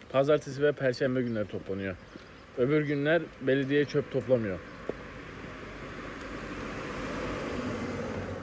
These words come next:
Yedi numara. Kıbrıs'ta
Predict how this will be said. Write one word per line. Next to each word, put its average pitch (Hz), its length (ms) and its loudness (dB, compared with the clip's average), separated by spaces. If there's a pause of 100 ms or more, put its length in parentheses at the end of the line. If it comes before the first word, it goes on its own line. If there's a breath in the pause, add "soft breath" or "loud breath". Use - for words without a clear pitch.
(420)
Yedi 151 320 4
numara. 110 400 4 (1400)
Kıbrıs'ta 196 720 4